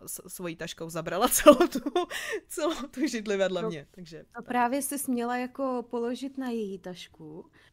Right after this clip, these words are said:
Speaker 2: protože tím byste znásobili, ba dokonce možná i umocnili tu, eh, finanční jako, eh,
Speaker 1: Možná tu
Speaker 2: výhodu.
Speaker 1: její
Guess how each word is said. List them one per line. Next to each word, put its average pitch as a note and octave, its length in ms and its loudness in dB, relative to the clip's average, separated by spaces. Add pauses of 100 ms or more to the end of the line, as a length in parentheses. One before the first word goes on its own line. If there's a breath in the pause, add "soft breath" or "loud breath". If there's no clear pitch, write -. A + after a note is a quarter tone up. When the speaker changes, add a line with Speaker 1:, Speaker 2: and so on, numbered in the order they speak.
Speaker 2:
protože B3 400 -2
tím B3+ 240 -4
byste A#3+ 320 -8
znásobili, A3 1500 -8 (100)
ba G3+ 280 -4
dokonce B3+ 540 -6
možná A3 380 -6
i - 160 -12
umocnili B3 1040 -2 (840 soft breath)
tu, G#3+ 480 -4 (220)
eh, G3 560 -8
finanční G#3 840 -4
jako, F#3 720 -10
eh, F3+ 480 -12 (1400)
Speaker 1:
Možná A3+ 360 0
tu A3+ 140 4
Speaker 2:
výhodu. - 0 -
Speaker 1:
její F3+ 420 0